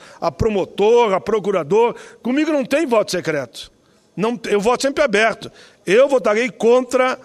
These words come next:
a pec trinta e sete, porque acho que o Ministério Público tem que ter, sim, o poder de investigar. Investigar não é crime,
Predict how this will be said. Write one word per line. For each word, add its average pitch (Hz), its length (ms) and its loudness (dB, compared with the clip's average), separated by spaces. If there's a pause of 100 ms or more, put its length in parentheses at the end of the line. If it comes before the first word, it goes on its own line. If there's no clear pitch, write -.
a 190 120 -2
pec 202 380 -2
trinta 202 300 -8
e 202 60 -8
sete, 175 480 -6 (280)
porque 196 240 -6
acho 180 280 -2
que 196 60 -12
o 185 40 -8
Ministério 180 380 -6
Público 175 440 -8
tem 185 200 -8
que 165 80 -16
ter, 165 240 -8
sim, 175 300 -8 (460)
o 180 120 -8
poder 180 420 -2
de 170 100 -4
investigar. 160 720 -2 (260)
Investigar 185 480 -2
não 175 120 -2
é 170 60 -2
crime, 254 520 -4